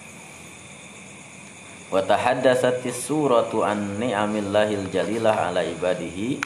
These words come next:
liyashkuruh. Kemudian, eh, surat ini juga menyebutkan nikmat-nikmat Allah yang agung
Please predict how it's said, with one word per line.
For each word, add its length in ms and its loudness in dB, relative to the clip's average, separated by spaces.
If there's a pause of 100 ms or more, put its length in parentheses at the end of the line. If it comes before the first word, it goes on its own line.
(340)
liyashkuruh. 720 -4 (800)
Kemudian, 480 0 (320)
eh, 160 -4
surat 400 -2
ini 160 -4
juga 400 0
menyebutkan 880 -4
nikmat-nikmat 680 -8
Allah 360 -6
yang 160 -8
agung 400 -6